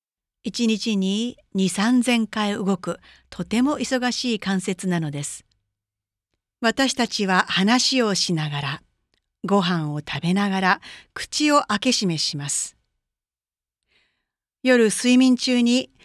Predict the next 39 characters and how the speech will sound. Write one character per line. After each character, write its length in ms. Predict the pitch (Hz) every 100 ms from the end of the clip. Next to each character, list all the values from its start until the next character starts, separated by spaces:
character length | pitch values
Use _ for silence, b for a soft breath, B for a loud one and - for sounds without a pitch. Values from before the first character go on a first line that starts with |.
| b b
歯 160 | - 240
ぎ 140 | 330
し 180 | - 269
り 140 | 240
や 240 | 214 202 -
歯 160 | 196 254
を 40 |
食 220 | 190 -
い 40 | 220
し 140 | 269
ば 80 | 247
っ 80 | 247
た 120 | 180
り 100 | 165
し 60 | -
て 120 | 165
い 60 | 151
る 100 | 147
と、 240 | 156 - b b b -
こ 100 | 190
の 140 | 196
筋 140 | - 196
肉 400 | 170 151 - 151
は 180 | 160 -
酷 200 | 226 -
使 140 | - 196
さ 160 | 160
れ 100 | 147
ま 140 | 135 131
す。 240 | - - _ _ _ _ _ _ _ -
こ 140 | -
れ 100 | 196
を 120 | 208 208
続 220 | 185 196
け 140 | 208
て 140 | 202 185
い 40 |
く 120 | -
と、 260 | - 175